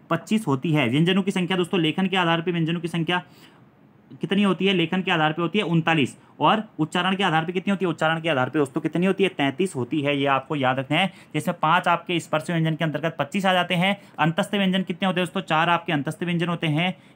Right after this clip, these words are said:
यो, वो, रॉ और लॉ, ये आपके अंतस्थ व्यंजन होते हैं। इसके अलावा चार आपके ऊष्म व्यंजन होते हैं दोस्तों, कौन कौन से? तालव्य सौ, मूर्धन्य सौ, दंत्य सौ और हो। यही स-, सब आपके दोस्तों क्या होते हैं? मेनली उच्चारण की दृष्टि से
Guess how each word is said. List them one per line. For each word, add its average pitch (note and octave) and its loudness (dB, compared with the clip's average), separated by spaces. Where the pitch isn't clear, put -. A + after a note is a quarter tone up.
यो, D#3+ 2
वो, D#3 2
रॉ D3+ 2
और D#3 4
लॉ, C#3 4
ये C#3 0
आपके E3+ 0
अंतस्थ D#3+ -2
व्यंजन F3+ -2
होते E3+ -2
हैं। F3+ -2
इसके D#3 -6
अलावा F3 2
चार E3+ 2
आपके F3+ 0
ऊष्म D#3+ -2
व्यंजन F3+ 0
होते E3+ -2
हैं E3+ 0
दोस्तों, F3+ -6
कौन F3+ -2
कौन F#3+ 0
से? F#3+ 0
तालव्य E3 2
सौ, F#3 2
मूर्धन्य D3 0
सौ, F#3 2
दंत्य E3+ 0
सौ F#3 0
और F3 4
हो। B2 0
यही C3+ 0
स-, - -6
सब E3+ -2
आपके E3 -2
दोस्तों D#3+ -6
क्या F3+ -2
होते F3+ -4
हैं? E3+ -2
मेनली D#3+ 2
उच्चारण D#3 0
की E3 -4
दृष्टि C#3+ -6
से G3 -2